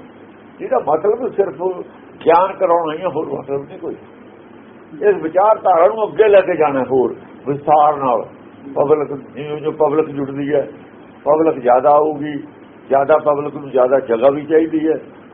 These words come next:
ਲੰਗਰ ਵੀ ਚਾਹੀਦਾ। ਜੇ ਤਾਂ ਟਾਰਗੇਟ ਉਹੀ ਹੈ, ਫਿਰ ਪ੍ਰਪੰਚ ਹੈ ਨਹੀਂ। ਜੇ ਟਾਰਗੇਟ ਹੀ ਬਦਲ ਗਿਆ, ਕਾਲਜ ਬਣਾਉਣ ਲੱਗ ਗਏ, ਸਕੂਲ ਬਣਾਉਣ ਲੱਗ ਗਏ, ਹਸਪਤਾਲ ਬਣਾਉਣ ਲੱਗ ਗਏ, ਫਿਰ ਪ੍ਰਪੰਚ ਹੋ ਗਿਆ।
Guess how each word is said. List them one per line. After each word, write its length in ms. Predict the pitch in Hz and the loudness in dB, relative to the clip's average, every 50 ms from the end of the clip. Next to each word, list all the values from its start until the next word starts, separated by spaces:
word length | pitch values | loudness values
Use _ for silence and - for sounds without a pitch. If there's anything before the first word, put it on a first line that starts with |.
| - - - - - - 131 | -20 -20 -20 -20 -18 -8 -2
ਲੰਗਰ 320 | 131 147 151 139 156 160 | -2 -2 2 2 2 2
ਵੀ 140 | 160 160 165 156 | 2 0 0 2
ਚਾਹੀਦਾ। 400 | 160 165 175 175 170 170 151 135 - - | 4 2 2 2 0 -2 -4 -4 -2 -4
ਜੇ 120 | 165 180 | -4 -2
ਤਾਂ 100 | 185 240 - 131 - | -2 -4 -4 -2 0
ਟਾਰਗੇਟ 460 | 214 196 196 202 202 208 214 208 - | 2 4 4 4 2 0 -2 -2 -2
ਉਹੀ 340 | - 196 202 160 160 170 160 | 2 2 4 4 2 -2 -2
ਹੈ, 140 | 139 - - - - - - - - - - - - - - - - - | -2 -2 -4 -4 -16 -20 -20 -20 -20 -20 -20 -20 -20 -20 -20 -20 -6 2
ਫਿਰ 220 | 196 214 226 226 - | 4 4 4 4 2
ਪ੍ਰਪੰਚ 400 | 208 185 156 185 180 175 151 147 | -2 -4 -2 -4 -6 -6 -6 -6
ਹੈ 140 | 147 147 135 | -4 -4 -4
ਨਹੀਂ। 160 | - 131 123 - - - - - - - - - - - - - - - | -4 -6 -16 -20 -20 -20 -20 -20 -20 -20 -20 -20 -20 -20 -20 -12 -4 -2
ਜੇ 80 | 202 196 - | 0 0 2
ਟਾਰਗੇਟ 420 | - 180 170 170 175 175 180 160 | 4 4 4 4 4 2 0 2
ਹੀ 60 | 185 185 | 2 2
ਬਦਲ 300 | 180 190 180 180 180 180 | 2 0 0 -2 -4 -6
ਗਿਆ, 160 | 180 - - - - - - - - - - - - - - - - - - - - - - - - - - - | -6 -8 -8 -10 -16 -20 -20 -20 -20 -20 -20 -20 -20 -20 -20 -20 -20 -20 -20 -20 -20 -20 -20 -20 -20 -16 -6 0
ਕਾਲਜ 280 | 151 160 160 170 165 160 | 2 2 4 2 0 -2
ਬਣਾਉਣ 320 | 160 165 170 165 165 165 170 | -2 -2 0 0 0 0 0
ਲੱਗ 100 | 170 165 | 0 0
ਗਏ, 180 | 160 175 180 | -2 -6 -8
ਸਕੂਲ 320 | 160 - - 165 165 165 160 | -8 -8 -4 0 0 0 0
ਬਣਾਉਣ 360 | 156 170 170 165 170 170 180 | 0 -2 0 2 2 2 2
ਲੱਗ 140 | 180 180 165 | 2 0 0
ਗਏ, 200 | 147 170 165 - - - - - - - - - - - - - - - - - - - - - - - - - - - - - - - - - | 0 -4 -6 -8 -10 -18 -20 -20 -20 -20 -20 -20 -20 -20 -20 -20 -20 -20 -20 -20 -20 -20 -20 -20 -20 -20 -20 -20 -20 -20 -20 -20 -20 -16 -6 -2
ਹਸਪਤਾਲ 520 | 160 165 156 143 - - 170 160 170 170 | -2 -2 -2 -2 2 4 6 6 6 6
ਬਣਾਉਣ 300 | 160 170 170 165 165 165 | 4 2 2 2 2 2
ਲੱਗ 140 | 165 170 160 | 2 0 0
ਗਏ, 160 | 160 175 185 - - - - - - - - - - - - - | 0 -4 -6 -6 -10 -16 -20 -20 -20 -20 -20 -20 -20 -20 -8 0
ਫਿਰ 140 | - 208 202 | 2 2 2
ਪ੍ਰਪੰਚ 440 | - 180 165 120 127 110 - - - | 2 -2 -4 -2 -4 -4 -4 -6 -14
ਹੋ 60 | 82 | -14
ਗਿਆ। 160 | 80 78 80 | -12 -12 -14